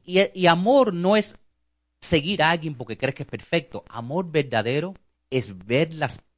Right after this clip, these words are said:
imperfecciones en otra persona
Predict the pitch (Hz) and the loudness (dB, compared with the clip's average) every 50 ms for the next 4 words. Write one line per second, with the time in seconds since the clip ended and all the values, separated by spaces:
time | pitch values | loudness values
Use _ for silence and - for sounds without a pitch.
0 | _ _ - 196 233 240 247 240 220 - - - 180 175 160 151 - - - 139 | _ _ 0 2 2 2 2 -2 -6 -8 -2 2 2 2 2 0 -6 -8 -6 -6
1 | - - - - - - 175 180 170 160 135 107 104 - - - - 123 120 123 | -6 -6 -8 -10 -8 -4 0 0 2 2 0 -2 -4 -8 -10 -10 -10 -10 -6 -2
2 | 135 156 170 - 165 160 - 139 123 - - 160 160 160 165 175 165 | 0 0 0 2 0 0 0 -2 -4 -4 -4 -4 -4 -4 -4 -6 -6